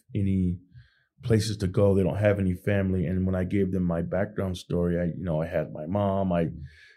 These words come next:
I was still somewhat functioning. I had a car, I still had a job, I still had money. So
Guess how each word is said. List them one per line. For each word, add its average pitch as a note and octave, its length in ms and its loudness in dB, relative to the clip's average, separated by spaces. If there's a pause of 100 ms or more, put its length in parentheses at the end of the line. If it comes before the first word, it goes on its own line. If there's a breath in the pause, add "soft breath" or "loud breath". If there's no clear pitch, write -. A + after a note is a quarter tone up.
(300 loud breath)
I G#2+ 100 4
was A2 160 6
still C3 220 6
somewhat A2+ 420 6
functioning. G#2 440 2
I F#2+ 40 2
had F#2+ 120 4
a E2 80 0
car, G#2+ 500 6
I G2 60 6
still G2+ 180 0
had G2 120 2
a E2 60 0
job, G2+ 460 6
I G#2 40 2
still G2+ 220 -2
had F#2 200 0
money. G2+ 280 0
So F2 380 0